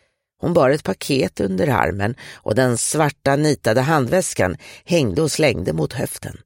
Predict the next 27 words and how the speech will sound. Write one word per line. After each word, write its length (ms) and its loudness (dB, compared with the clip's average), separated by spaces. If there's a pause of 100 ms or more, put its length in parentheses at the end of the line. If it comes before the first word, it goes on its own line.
(540)
Efter 240 0
några 200 2
snabba 400 0
steg 280 -2
var 100 0
hon 100 0
framme 320 0
vid 160 -2
bordet. 380 -4 (580)
"Hej!" 760 2 (160)
sa 280 -4
hon 140 -8 (220)
och 160 0
gav 180 4
Alice 400 0
en 100 0
varm 400 0
och 140 -6
svettig 440 -4
kram. 380 -6 (600)
Andetagen 680 4
var 100 4
korta, 540 -4
som 300 0
om 140 4
hon 100 4
sprungit. 600 -2